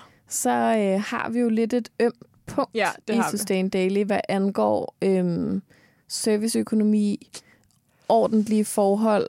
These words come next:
Speaker 1: hos dem, der
Speaker 2: Ja,
Speaker 1: udfører arbejde
Speaker 2: det er
Speaker 1: for
Speaker 2: ret.
Speaker 1: en. Kan du ikke prøve at sætte lidt
Speaker 2: Jo.
Speaker 1: ord på det?
Speaker 2: Fordi den service, flest mennesker nok i virkeligheden betaler for,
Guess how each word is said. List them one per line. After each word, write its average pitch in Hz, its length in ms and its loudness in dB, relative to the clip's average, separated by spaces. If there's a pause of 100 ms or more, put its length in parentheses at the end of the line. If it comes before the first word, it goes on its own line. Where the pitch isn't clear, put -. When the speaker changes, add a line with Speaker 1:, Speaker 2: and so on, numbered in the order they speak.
(100)
Speaker 1:
hos 208 340 0
dem, 202 240 0
der 208 140 2
Speaker 2:
Ja, 233 140 0
Speaker 1:
udfører 214 460 0
arbejde 214 500 0
Speaker 2:
det 214 40 0
er 220 120 -2
Speaker 1:
for 233 60 0
Speaker 2:
ret. 226 240 0
Speaker 1:
en. 220 240 -2 (120)
Kan 233 160 -4
du 233 60 0
ikke 240 280 -2 (100)
prøve 226 480 0
at 214 300 0
sætte 220 240 -4
lidt 196 100 0
Speaker 2:
Jo. 190 80 0
Speaker 1:
ord - 100 -6
på - 60 -4
det? 180 160 -2 (760)
Speaker 2:
Fordi 247 680 -4
den 262 200 0
service, 226 720 -2 (300)
flest 277 460 -2
mennesker 202 420 -2
nok 175 240 -4
i - 80 -8
virkeligheden 180 360 -4
betaler 175 420 -4
for, 175 260 -10